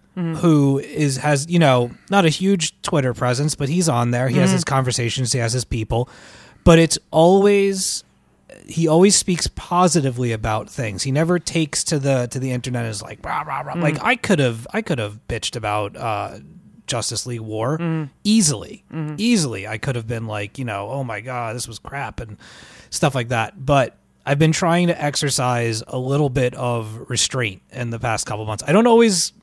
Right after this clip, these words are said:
Speaker 2: win out, but I've been doing better about it. But the point of, of my even bringing this up is that the shelf life of a reaction to something like this on the internet ha-, almost has no shelf life.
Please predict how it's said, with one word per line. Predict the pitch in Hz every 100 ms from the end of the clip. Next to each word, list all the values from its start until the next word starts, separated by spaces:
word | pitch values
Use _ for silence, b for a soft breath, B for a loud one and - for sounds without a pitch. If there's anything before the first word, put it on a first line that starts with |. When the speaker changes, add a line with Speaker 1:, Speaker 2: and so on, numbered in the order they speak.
| -
Speaker 2:
win | 165 185
out, | 165 147 151 _ b b b b b -
but | 147 151 139 131 _ _ - - -
I've | 156 156
been | 170
doing | 180 175
better | 165 143 123
about | 101 92
it. | - _ _ b b b b
But | 160
the | 151
point | 156 214 226
of, | 180 147
of | 170 151
my | 156 139
even | 135 147 147
bringing | 131 147 135
this | 117 -
up | 123 110 _ _ _ _ _ _ _ _ _ -
is | 135 120
that | 127 123 113 _ B B B B B B B B B B B -
the | 170
shelf | - 190 208 -
life | 131 123 107 -
of | - 139 127 120 117 -
a | 131
reaction | 131 120 120 123 127
to | 113
something | - 110 120
like | 110 107
this | 123 101 - - - - _ -
on | 135
the | 131
internet | 120 120 143 156 156 _ b b b b _ _ -
ha-, | - 165 165
almost | 165 170 -
has | - 147 139 113
no | 120
shelf | 104 - 95 -
life. | 98 -